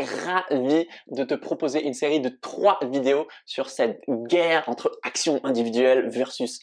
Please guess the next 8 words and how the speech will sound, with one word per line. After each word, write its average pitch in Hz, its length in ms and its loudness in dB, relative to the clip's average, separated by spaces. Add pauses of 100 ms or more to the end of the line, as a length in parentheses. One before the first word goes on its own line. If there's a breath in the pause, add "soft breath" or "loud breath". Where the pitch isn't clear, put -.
action - 360 0
collective, 131 640 0 (340 loud breath)
entre 131 300 0
les 110 240 -2
petits - 420 -4
pas 139 220 2
des 113 160 -4
colibris 135 560 2